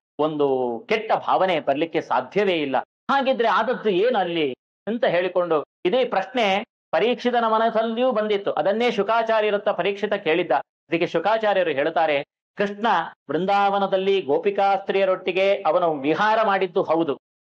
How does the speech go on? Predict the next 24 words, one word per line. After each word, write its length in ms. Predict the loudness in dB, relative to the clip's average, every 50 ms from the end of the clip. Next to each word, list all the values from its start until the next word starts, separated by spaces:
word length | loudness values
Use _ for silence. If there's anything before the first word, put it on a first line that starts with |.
| _ -6
ಆದ್ರೆ 300 | -4 0 0 2 2 2
ಯಾರ 300 | 2 2 2 2 0 0
ದೃಷ್ಟಿಯಲ್ಲಿ 920 | 0 -2 -4 -4 -4 -4 -2 -2 -2 -2 -2 -4 -6 -8 -12 -20 _ _ -4
ಸಾಮಾನ್ಯ 560 | -2 -2 0 0 0 0 0 0 0 -2 0
ಜನರಿಗೆ 540 | 0 0 0 0 0 0 0 0 0 -2 -2 _ _ _ _ -2
ಗೋಪಿಕಾ 420 | -2 -2 -2 -2 -2 0 0 0 0
ಸ್ತ್ರೀಯರೊಟ್ಟಿಗೆ 640 | -2 -2 -2 0 0 0 -2 -2 -2 -2 -2 0
ವಿಹಾರ 380 | 0 0 0 0 2 2 2 2
ಮಾಡಿದ್ದಲ್ಲಿ 600 | 0 0 0 0 -2 -2 -2 -2 -2 -2 -2 -4
ಕಂಡೇ 360 | -4 -4 -4 -4 -2 -2 0
ಇಲ್ಲ 240 | 0 0 0 0 -2
ಅಂತೆ. 260 | -4 -4 -6 -10 -12 _ _ _ _ -4
ಅದನ್ನೆಲ್ಲ 460 | -2 0 0 0 0 0 0 0 0 0
ನೋಡಿ 280 | 0 0 0 0 0 0
ಆನಂದ 480 | -2 -2 -2 -2 0 0 0 0 0 -2 -2
ಪಟ್ಟವರು 540 | -2 -2 -2 -2 0 0 2 2 0 0 -2 -4 _ _ _ _ _ _ -4
ಭೂ-, 200 | -2 -2 -2 0
ದೇವಲೋಕದಲ್ಲಿ 880 | 0 0 0 2 0 0 0 0 0 0 0 0 0 0 0 0 0 0
ನಭೋಮಂಡಲದಲ್ಲಿ 840 | 0 -2 0 0 0 0 -2 -2 -2 -2 0 0 0 -2 -4 -6 -6
ನಿಂತು 260 | -8 -6 -4 -4 -4
ನಿಂತಹ 720 | -4 -6 -4 -2 -2 -2 0 0 0 2 2 2 0 0 -4 -8 -10 _ -2
ಆ 140 | 0 0
ದೇವತೆಗಳು, 680 | 0 0 0 2 2 2 0 0 0 0 0 0 0 -2 -4 _ _ _ _ -6
ಋಷಿಮುನಿಗಳು 720 | -4 -2 -2 0 0 0 0 0 0 0 2 0 0 0